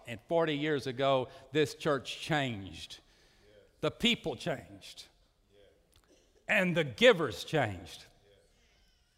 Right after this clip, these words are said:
And God has allowed us to reach out and touch the world. God wants it in circulation. He does not want it to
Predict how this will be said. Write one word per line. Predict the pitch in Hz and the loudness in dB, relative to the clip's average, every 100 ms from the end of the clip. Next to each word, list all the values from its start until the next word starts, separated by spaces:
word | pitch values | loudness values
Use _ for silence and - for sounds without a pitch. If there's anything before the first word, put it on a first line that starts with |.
| _ _ _ _ _ _ _ _ | _ _ _ _ _ _ _ _
And | 113 107 | -8 2
God | 143 143 | 4 6
has | 131 127 | 4 0
allowed | 123 127 127 120 | 0 4 4 4
us | 120 - | 0 -2
to | 110 | -6
reach | 123 120 131 | -6 -4 -2
out | 117 | -2
and | 107 92 | -2 -4
touch | 131 113 - | -4 -4 -8
the | 104 | -6
world. | 110 117 101 80 - - _ _ _ _ _ _ _ | -4 -2 -4 -10 -20 -20 _ _ _ _ _ _ _
God | 160 165 175 165 | 2 2 2 0
wants | 131 147 190 | -2 0 2
it | |
in | 175 | 2
circulation. | 175 139 139 202 220 262 - 262 180 - _ _ - - _ _ _ _ _ _ _ _ _ _ - | 2 -4 -4 0 0 0 -4 -8 -8 -14 _ _ -20 -20 _ _ _ _ _ _ _ _ _ _ -4
He | - 254 | 2 2
does | 170 302 320 | 8 8 8
not | 262 269 285 254 | 6 4 4 4
want | 269 277 254 | 4 6 4
it | 285 - | 2 4
to | 226 | 2